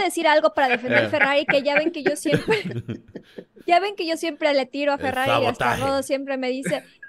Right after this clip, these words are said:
Speaker 1: pero si nos, si vamos a hablar de, de carrera, sabemos que le hizo muy mal igual Ferrari, pero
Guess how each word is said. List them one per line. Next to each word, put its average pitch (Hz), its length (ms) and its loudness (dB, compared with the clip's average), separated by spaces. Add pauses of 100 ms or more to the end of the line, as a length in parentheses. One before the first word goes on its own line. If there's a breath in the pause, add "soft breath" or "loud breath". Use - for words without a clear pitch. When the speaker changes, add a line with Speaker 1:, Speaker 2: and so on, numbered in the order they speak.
(140)
Speaker 1:
pero 294 320 8
si 302 200 -2
nos, 294 240 4
si 285 160 -6
vamos 359 260 0
a - 60 2
hablar 269 320 0
de, 262 280 0 (120)
de 233 160 -6
carrera, 233 420 0
sabemos 262 380 0
que 254 100 -2
le 240 80 2
hizo 247 160 -4
muy 240 240 0
mal 220 340 -2 (120)
igual 214 580 -2 (180)
Ferrari, 240 460 0
pero 233 360 -2